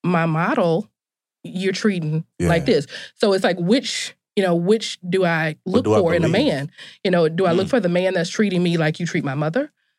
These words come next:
Speaker 1: Or do I look for the man that's treating me like you treat me? You know, so it's that what you see,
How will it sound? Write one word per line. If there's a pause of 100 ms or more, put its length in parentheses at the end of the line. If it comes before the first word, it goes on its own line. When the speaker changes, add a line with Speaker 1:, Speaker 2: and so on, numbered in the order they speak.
(140)
Speaker 1:
Or
do
I
look
for
the
man
that's
treating
me (240)
like
you
treat
me? (720)
You
know,
so
it's
that (440)
what
you
see,